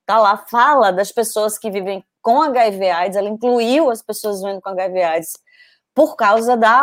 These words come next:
presença da Gestos no processo de negociação. Então, a gente é muito, nós temos um carinho muito especial por essa agenda.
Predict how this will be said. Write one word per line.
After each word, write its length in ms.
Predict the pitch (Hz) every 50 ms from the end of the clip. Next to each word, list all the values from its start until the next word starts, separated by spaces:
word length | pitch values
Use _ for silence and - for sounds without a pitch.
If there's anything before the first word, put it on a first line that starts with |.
| 294 285 -
presença 500 | 247 233 226 190 202 202 202 190 - 208
da 140 | 214 196 196
Gestos 540 | 185 185 185 180 190 185 - 208 220 220 208
no 240 | 214 214 226 247
processo 540 | 220 240 240 220 - - 214 214 208 - 220
de 40 | 220
negociação. 840 | 220 208 214 208 226 220 - 226 262 285 277 - 190 180 170 160 165
Então, 500 | 175 175 _ - 180 180 185 190 185 185 180 147
a 120 | - 202
gente 360 | 190 190 196 190 - - 196
é 60 | 185 185
muito, 720 | 190 190 202 208 - - 226 226 226 226 220 208 196 202 - _ _ _ _ _ _ _ _ _ _ _ _ _ _ _ _ _ _ - - - _ _ _ -
nós 260 | - - 156 202 196 -
temos 240 | 214 202 208 190
um 60 | 214 214
carinho 280 | - 214 208 202 202
muito 160 | 208 208 214
especial 480 | - - - 226 220 - 240 196 190 185
por 100 | 202 190
essa 240 | 202 190 - 214 214
agenda. 480 | 214 196 185 180 165 165 165 156 165